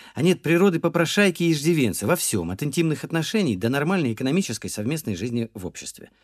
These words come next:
Я не могу больше жить с ними. А главное, я не могу их обслуживать. Первому проявлять инициативу, делать движение. Мне нужно сейчас, чтобы меня самого обслуживали, ласкали, целовали, хотели меня,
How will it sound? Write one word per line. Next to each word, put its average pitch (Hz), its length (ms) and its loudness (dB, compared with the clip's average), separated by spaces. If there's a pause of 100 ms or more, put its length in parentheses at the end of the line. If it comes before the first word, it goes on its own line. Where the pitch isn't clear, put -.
(360)
Я 240 100 2
не 247 80 6
могу 233 240 8
больше 139 300 2
жить 156 240 2
с - 160 -6
ними. 76 300 -4 (320)
А 123 80 -4
главное, 156 340 4
я 120 200 2
не 165 100 4
могу 165 180 2
их 170 120 0
обслуживать. 87 600 -4 (400)
Первому 131 420 4
проявлять 127 400 2
инициативу, 117 760 0
делать 117 280 -2
движение. 127 560 0
Мне 208 300 0
нужно 226 260 4
сейчас, 208 320 2
чтобы 190 240 0
меня 196 180 6
самого 185 380 6
обслуживали, 135 540 0
ласкали, 147 480 2
целовали, 117 520 0
хотели 139 480 0
меня, 107 320 0